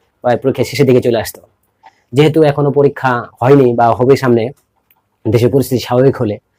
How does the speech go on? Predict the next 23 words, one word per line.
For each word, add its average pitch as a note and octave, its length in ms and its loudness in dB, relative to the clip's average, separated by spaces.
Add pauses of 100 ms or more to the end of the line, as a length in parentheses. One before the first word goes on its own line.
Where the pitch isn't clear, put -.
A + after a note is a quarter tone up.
(240)
কিন্তু D3 180 2
বাস্তব C3+ 260 0
প্রশিক্ষণের D3 420 -2
কাজটা C3+ 280 -2
কিন্তু, A#2+ 340 0 (420)
আহ, A2 220 2
কাগজপাতিগুলো B2+ 540 0
এখনই B2+ 260 0
জমা B2+ 180 2
দিতে B2+ 160 0
হবে A#2 320 -6
প্রত্যেকটা B2 500 -6
শিক্ষা B2 300 -8
প্রতিষ্ঠানে, A2+ 520 -8
সরকারি B2 280 -2
বেসরকারি A2+ 460 -4 (380)
সব B2+ 160 -2
জায়গায় C3+ 220 6
কাগজগুলো C3 400 2 (200)
জমা B2 180 0
দিতে B2+ 180 2
হবে A2 100 -2
আপনাদের। - 240 -14